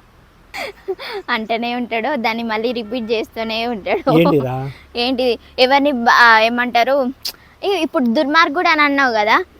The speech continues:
Speaker 1: సరే, ఇప్పుడు వెళ్ళి దేనన్నా హాని చేయమంటే చేస్తావా?
Speaker 2: ఎవరు, నేను హాని చేయను.
Speaker 1: చేయడు, మనసు రాదు, ఏదో నోటి నుంచి అట్లా
Speaker 2: లేదు, లేదు,
Speaker 1: అంటావు
Speaker 2: ఇప్పుడు
Speaker 1: కానీ.
Speaker 2: కూడా హెల్ప్ చేస్తున్నా, కాకపోతే ఒకటి పది సార్లు తెలుసుకొని చేసుకుంటున్నాను.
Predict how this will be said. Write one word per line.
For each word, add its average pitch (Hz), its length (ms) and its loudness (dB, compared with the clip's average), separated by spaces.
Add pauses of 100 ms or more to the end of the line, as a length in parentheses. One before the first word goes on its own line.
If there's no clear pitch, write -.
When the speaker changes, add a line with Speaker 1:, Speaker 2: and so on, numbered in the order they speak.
Speaker 1:
సరే, 277 300 0 (140)
ఇప్పుడు 254 240 2
వెళ్ళి 254 340 0
దేనన్నా 254 400 -2
హాని 247 320 0
చేయమంటే 247 420 -4 (100)
చేస్తావా? 208 720 -10
Speaker 2:
ఎవరు, 147 280 -4
నేను 147 300 -6
హాని 139 180 -6
చేయను. 139 380 -2 (640)
Speaker 1:
చేయడు, 480 640 -4
మనసు 381 320 -2
రాదు, 349 260 -2
ఏదో 247 300 2 (360)
నోటి 262 280 -2
నుంచి 349 280 -2
అట్లా - 200 2
Speaker 2:
లేదు, 208 80 8
లేదు, - 20 6
Speaker 1:
అంటావు 262 200 8
Speaker 2:
ఇప్పుడు 180 40 6
Speaker 1:
కానీ. 214 160 6
Speaker 2:
కూడా 285 140 10
హెల్ప్ 220 320 6
చేస్తున్నా, 202 420 2 (380)
కాకపోతే 185 200 4
ఒకటి 190 160 6
పది 190 160 2
సార్లు 196 280 -2
తెలుసుకొని 214 400 4
చేసుకుంటున్నాను. 143 760 -4